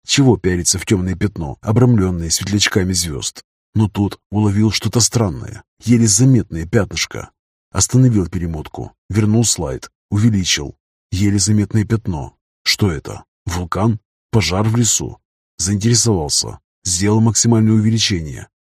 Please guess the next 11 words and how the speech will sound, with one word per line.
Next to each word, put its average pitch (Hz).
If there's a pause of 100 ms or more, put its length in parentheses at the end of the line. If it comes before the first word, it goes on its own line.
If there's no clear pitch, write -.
(200)
Вероятно, 98
вулкан. 98 (180)
Ничего 110
другого 104
не 113
приходит 104
в 80
голову. 71 (520)
А 95
если 92
костер? -